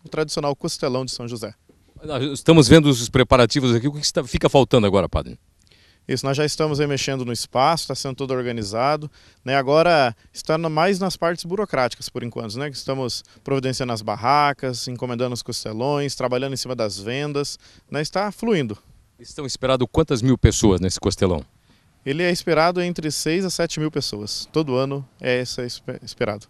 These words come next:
Speaker 2: Quer dizer, gente de toda a região, vem gente de outros estados e tudo mais, né, padre?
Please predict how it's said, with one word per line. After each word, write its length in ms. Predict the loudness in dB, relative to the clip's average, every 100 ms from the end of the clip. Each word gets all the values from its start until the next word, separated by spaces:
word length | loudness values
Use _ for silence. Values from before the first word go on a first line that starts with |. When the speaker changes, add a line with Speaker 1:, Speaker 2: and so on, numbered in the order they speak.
| _ _ _ _
Speaker 2:
Quer 80 | -14
dizer, 200 | -6 -4
gente 280 | 0 -2 0
de 100 | -2
toda 360 | 6 8 8
a 20 | 8
região, 360 | 4 4 4
vem 160 | 4 4
gente 300 | 4 2 2
de 100 | 2
outros 240 | 2 0 -2
estados 400 | 2 2 0 -4
e 40 |
tudo 220 | -4 2
mais, 220 | 4 4
né, 60 | 4
padre? 260 | 0 -4